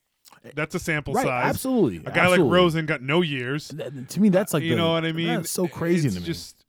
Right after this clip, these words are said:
Speaker 1: you know, even Jameis, Jameis got four years. Yeah, four,
Speaker 2: Yeah,
Speaker 1: 'cause they
Speaker 2: yeah,
Speaker 1: declined the fifth year
Speaker 2: uh,
Speaker 1: option, you know,
Speaker 2: he's
Speaker 1: but
Speaker 2: been on our
Speaker 1: it's
Speaker 2: rosters.
Speaker 1: just, you don't even give these guys a chance to succeed, and then you call 'em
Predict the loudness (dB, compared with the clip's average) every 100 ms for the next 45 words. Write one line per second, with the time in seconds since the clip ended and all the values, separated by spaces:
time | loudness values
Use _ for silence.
0 | -14 -10 -6 -6 -4 -4 -4 -2 -2 -2
1 | -4 -8 -18 -14 -10 -8 -8 -6 -8 -6
2 | -4 -2 -2 -4 -4 -8 _ _ _ -20
3 | _ _ _ _ _ _ _ -4 -4 -2
4 | 2 2 0 -4 -4 -6 -6 -4 -4 -4
5 | -6 -4 -4 -2 -4 -4 -8 -8 -10 -14
6 | -14 -10 -6 -4 -4 -2 -2 -2 -6 -6
7 | -4 -2 -2 -6 -14 -18 _ _ _ _
8 | _ _ -10 -6 -4 -6 -8 -8 -8 -4
9 | -4 -4 -8 -12 -10 -4 -4 -4 -10 -14
10 | -14 -14 -10 -8 -6 -8 -8 -8 -6 -4
11 | -2 -4 -10